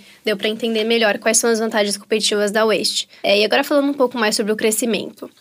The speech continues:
É, você acha que com o aumento da preocupação ambiental e a crescente prática de reciclagem, isso não ia afetar o, o crescimento da Waste? Porque as pessoas vão, acabam deixando, né, de jogar o lixo no aterro pra reciclar.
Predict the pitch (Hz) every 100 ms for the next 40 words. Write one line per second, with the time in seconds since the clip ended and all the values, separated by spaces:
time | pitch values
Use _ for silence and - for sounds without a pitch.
0 | _ - 214 214 233 262 339 330 294 -
1 | 269 240 233 233 247 240 226 - 220 233
2 | 220 214 208 214 185 185 196 233 226 226
3 | - 208 196 - 196 196 220 - 226 190
4 | 202 214 - - - - 226 262 262 247
5 | 202 220 208 202 - 220 214 202 208 196
6 | 214 185 196 196 196 - 214 - 196 196
7 | - - - - - 220 220 220 226 233
8 | 233 - 226 214 226 220 240 233 247 254
9 | 247 208 202 196 202 208 208 208 202 -
10 | - _ 226 220 214 214 214 226 240 226
11 | 247 262 254 254 294 294 240 -